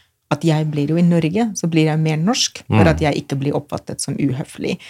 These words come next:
Speaker 2: Mm.
Speaker 1: Så på en måte, jeg, eh, jeg hyggeprater jo med dem som hyggeprater med meg.
Speaker 2: Ja, ja.
Speaker 1: Altså at jeg tar, jeg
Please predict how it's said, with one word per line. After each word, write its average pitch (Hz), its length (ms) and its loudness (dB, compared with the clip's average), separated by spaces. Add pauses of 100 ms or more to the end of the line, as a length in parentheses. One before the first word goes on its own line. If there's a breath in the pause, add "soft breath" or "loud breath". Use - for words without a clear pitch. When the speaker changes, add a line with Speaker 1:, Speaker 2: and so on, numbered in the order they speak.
(120 loud breath)
Speaker 2:
Mm. 101 120 -2
Speaker 1:
Så 156 140 2
på 156 80 -2
en 147 100 2
måte, 143 140 -6
jeg, 151 300 0
eh, 147 200 -4 (300)
jeg 156 160 0
hyggeprater - 720 -4
jo 180 120 2
med 165 160 2
dem 156 240 0
som 147 160 -2
hyggeprater 156 640 -4
med 156 140 -2
meg. 156 160 2
Speaker 2:
Ja, 90 220 4
ja. 87 60 0 (140)
Speaker 1:
Altså - 140 -6
at 147 100 -4
jeg 143 160 -4
tar, 156 160 -8
jeg 135 240 -8